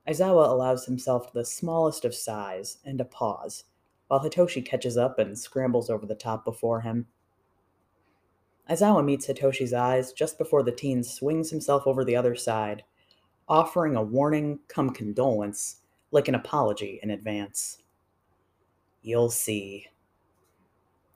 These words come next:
Aizawa's bad feeling only gets worse. They approach from a narrow side street that opens out into a wide expanse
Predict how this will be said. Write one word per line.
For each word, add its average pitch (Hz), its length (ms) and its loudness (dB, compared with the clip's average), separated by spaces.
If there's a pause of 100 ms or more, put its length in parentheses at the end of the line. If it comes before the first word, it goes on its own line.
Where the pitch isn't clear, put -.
(180)
Aizawa's 160 560 6 (140)
bad 139 300 4
feeling 151 720 -2 (140)
only 139 380 0
gets - 480 -2 (140)
worse. - 720 -8 (4000)
They 170 160 -2
approach 214 400 -6
from 143 160 -6
a 135 40 -4
narrow 135 320 -2
side 120 400 -8
street 117 460 -6 (220)
that 180 120 0
opens 165 340 2
out 131 220 -2
into 127 200 -6
a 120 60 -2
wide 147 340 -2
expanse 117 720 -6